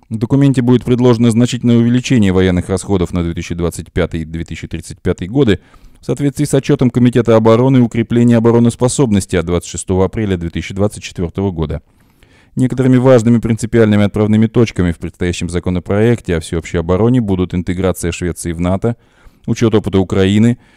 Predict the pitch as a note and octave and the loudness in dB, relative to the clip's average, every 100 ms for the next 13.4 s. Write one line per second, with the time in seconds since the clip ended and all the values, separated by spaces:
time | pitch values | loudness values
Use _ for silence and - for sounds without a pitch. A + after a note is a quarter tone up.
0 | _ - B2 C3 B2+ B2 A2+ G#2+ A2 - | _ -2 2 4 4 6 4 4 0 0
1 | G2 F#2+ F2 - - F#2 G#2 G2+ B2+ B2+ | 0 0 -2 -10 -14 -6 -2 0 0 2
2 | B2+ A#2+ A#2+ B2 B2 B2 A#2 B2 A#2 A#2 | 0 0 -2 0 2 2 2 2 0 2
3 | A#2+ A2 A#2+ C3 A2+ B2 C3+ C3 F#2 - | 2 2 0 -2 -2 -2 0 2 0 -4
4 | C#2+ - _ _ _ _ _ _ _ G#2+ | -10 -16 _ _ _ _ _ _ _ -4
5 | G2 F#2 G2 F#2+ F#2 G#2+ G#2+ B2 B2+ G2+ | -2 -2 0 0 0 2 4 4 6 4
6 | F2 F2+ F2 F2+ F#2 F2+ F#2 G#2+ F#2+ F2+ | 2 2 2 2 0 -2 -2 0 0 -2
7 | E2+ F#2 F2+ F2+ F#2 F#2 - F2 E2+ E2+ | -4 -4 -4 -2 -2 -2 -4 -4 -4 -2
8 | F#2 F2+ F2 E2 - - E2 F2+ - - | -2 0 -4 -6 -8 -8 -6 -6 -6 -8
9 | F#2 F#2 F#2 C3 - _ - _ - C#3 | -6 -2 0 0 -2 _ -20 _ -6 -2
10 | D3 - D3 C#3+ C#3 C#3+ C#3+ C#3+ C#3 B2+ | 0 -2 -4 -4 -6 -6 -2 0 0 0
11 | B2+ B2+ C#3 C3 B2 B2 - B2 C#3+ B2 | -2 2 2 4 4 2 0 0 2 2
12 | G#2+ G2+ G2 G2 G2 F#2 E2+ A2+ - G2+ | 0 0 2 2 2 0 -2 -4 -2 -4
13 | E2 - D2+ | -4 -4 -6